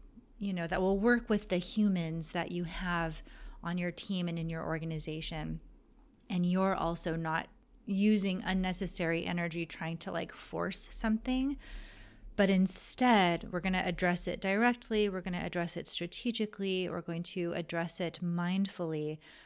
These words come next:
so that you have a way to work with and through the resistance that is going to come up.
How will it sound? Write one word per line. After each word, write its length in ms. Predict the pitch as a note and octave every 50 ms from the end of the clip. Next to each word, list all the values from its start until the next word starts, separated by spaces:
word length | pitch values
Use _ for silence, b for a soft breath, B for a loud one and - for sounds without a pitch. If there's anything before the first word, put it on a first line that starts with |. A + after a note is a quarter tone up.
| B B
so 260 | - - - - G3
that 140 | F3+ F#3+ F3
you 120 | G3 F#3
have 300 | F3+ F3 - - F#3+ F3+
a 100 | F3+ F3+
way 420 | F3+ F3 E3+ F3+ F#3 G3 G#3 G#3 G#3
to 280 | G#3 - - - -
work 460 | E3+ E3+ D#3+ D#3 F3 F#3 F#3 F#3 F3+ -
with 640 | F3 D#3 D3 D3 E3 E3+ F3+ A3 B3 A#3+ - - - B B B B B B B B B _
and 320 | - F3+ F3+ F#3 F3+ F3+
through 1120 | F3+ - - - - A3+ G3 F#3+ F#3+ A3 A#3+ C#4 D4+ D#4 D4 A#3+ G3 F3 E3+ E3 E3+ F3 F3 b b b b b _
the 140 | - F3+
resistance 840 | F3 F3+ F#3 F3+ F#3 F#3+ F#3 - - - G3+ F#3+ F#3+ F#3 - - - - _ -
that 200 | F#3+ F#3 - -
is 200 | A3 A3 - G#3+ - _
going 380 | - B3+ B3+ C4 B3+ B3 A#3+ A#3
to 140 | - F#3
come 340 | - - - - D#3+ D#3 D#3
up. 320 | - - - - - -